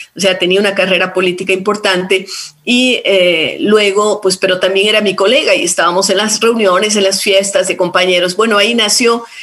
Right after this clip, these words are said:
ese romance, diríamos así, me caso, em, claro, éramos muy similares en gustos, eh, teníamos, eh, la posibilidad de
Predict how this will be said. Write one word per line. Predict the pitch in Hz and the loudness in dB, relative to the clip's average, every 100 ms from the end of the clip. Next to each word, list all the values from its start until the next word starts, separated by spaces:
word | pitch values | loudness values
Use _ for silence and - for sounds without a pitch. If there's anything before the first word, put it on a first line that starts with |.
| - | -12
ese | - 208 220 202 170 - | -4 -2 0 2 0 0
romance, | 180 196 208 220 202 | 0 2 2 2 0
diríamos | 185 202 202 202 | 0 0 0 0
así, | 190 - 214 220 - - _ | 0 0 -2 -4 -12 -20 _
me | 196 190 | -4 0
caso, | 196 220 - 277 277 - | 0 0 0 -2 -4 0
em, | 190 185 170 170 - - - _ _ _ - | 2 2 0 -4 -8 -18 -20 _ _ _ -2
claro, | 254 302 214 | 0 2 2
éramos | 220 254 226 196 185 | 2 0 0 0 2
muy | 240 | 2
similares | 269 233 220 233 233 247 220 - | 2 2 0 2 2 2 0 0
en | 190 190 | 0 2
gustos, | 269 254 - 247 269 - - - | 2 0 0 0 -2 -8 -20 -8
eh, | - 185 - | -2 -2 0
teníamos, | 208 202 226 226 220 214 208 - | -2 0 0 0 0 0 -2 -2
eh, | 190 180 151 | 0 0 0
la | 185 185 | 0 0
posibilidad | 185 196 185 196 196 208 214 214 | -2 -2 -2 -2 0 -2 -2 -6
de | - 190 190 185 175 170 | -6 0 0 2 0 -2